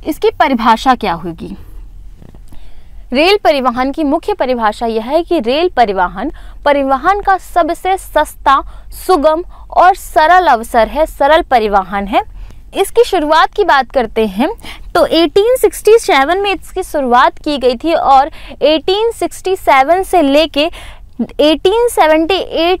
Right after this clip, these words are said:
तक रेलवे लाइंस बिछाई जा रही थी मध्य प्रदेश के क्षेत्र पे। बात करते हैं कि मध्य प्रदेश का सबसे पहला जो रेलवे लाइन बिछाई गई थी और सबसे पहली जो ट्रेन चली थी, वो कहाँ से कहाँ तक चली थी,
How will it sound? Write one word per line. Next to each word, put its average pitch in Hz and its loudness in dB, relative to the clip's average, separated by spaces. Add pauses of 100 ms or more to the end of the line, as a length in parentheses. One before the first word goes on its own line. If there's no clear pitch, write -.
(100)
तक 320 4
रेलवे 277 0
लाइंस 285 0
बिछाई 247 -2
जा 233 4
रही 233 0
थी 330 -2
मध्य 240 2
प्रदेश 202 -4
के 311 -6
क्षेत्र 190 -2
पे। - -12 (720)
बात 285 0
करते 415 0
हैं 453 0
कि 453 2
मध्य 359 0
प्रदेश 381 0
का 403 2
सबसे 381 -2 (160)
पहला 311 2
जो 320 0 (400)
रेलवे 294 0
लाइन 359 0
बिछाई 277 0
गई 294 -4
थी 302 -6
और 330 -2
सबसे 311 -4
पहली 285 0
जो 359 2
ट्रेन 277 -2
चली 254 -4
थी, 330 -4
वो 311 -2
कहाँ 285 -2
से 320 -4
कहाँ 240 -4
तक 233 -4
चली 214 -4
थी, 320 -4